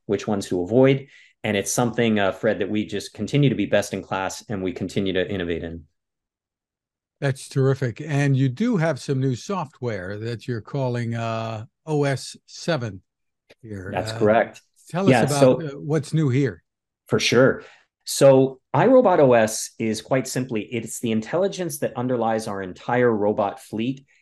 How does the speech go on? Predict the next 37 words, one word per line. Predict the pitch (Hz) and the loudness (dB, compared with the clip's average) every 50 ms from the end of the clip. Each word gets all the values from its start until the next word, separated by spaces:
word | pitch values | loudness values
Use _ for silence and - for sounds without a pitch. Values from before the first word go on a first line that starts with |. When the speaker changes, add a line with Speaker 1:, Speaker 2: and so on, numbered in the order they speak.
| _ _ - 123 | _ _ -4 0
Speaker 1:
And | 127 135 | 2 2
it | 160 180 | 4 4
is | 214 226 202 143 | 2 0 0 0
really | 123 143 151 156 151 143 127 120 | 0 0 2 2 2 2 2 0
an | 117 | 0
O | 110 101 98 | -2 -2 -2
S. | 90 78 - - - - - | -4 -4 -6 -12 -12 -10 -8
I | 107 | -4
mean, | 104 110 107 | -2 0 0
I, | 110 110 110 | 2 0 0
I, | 107 117 110 117 117 117 | 2 2 2 2 0 0
I'd | 120 113 110 120 | -4 -4 -2 -2
want | 139 156 127 151 | -4 -2 -2 0
your | 143 135 | 0 0
listeners | 131 135 135 - 139 127 117 - | 0 0 -2 -4 -6 -6 -6 -6
to | - 110 | -8 -8
think | - - 131 - | -6 -6 -6 -4
about | 117 117 117 113 | -2 0 0 0
it | 113 - | -2 -2
the | 110 | -6
same | - - 131 123 123 | -8 -8 -6 -6 -4
way | 120 117 | -4 -2
they | 110 107 107 | -2 -4 -4
think | - - 110 - | -4 -6 -6 -6
about | 110 110 107 98 | -4 -4 -4 -4
an | 98 104 | -4 -4
O | 107 107 104 | -2 -2 0
S | 104 104 104 - - - | -2 -2 -4 -6 -10 -10
on | 113 104 | -10 -10
a | 95 87 | -10 -6
personal | - 110 95 - - 101 92 | -4 -4 -4 -4 -4 -6 -8
computer | - - 98 - - 147 151 143 143 139 135 139 - | -6 -8 -6 -2 2 2 4 6 6 4 4 0 -2
or | 101 | -6
maybe | 98 95 95 98 | -4 -4 -2 -4
on | 92 87 | -4 -4
a | 85 | -6
smartphone. | - - - 127 127 131 127 - - 131 123 123 127 127 131 | -6 -4 0 0 0 0 0 -2 0 0 2 2 0 0 -4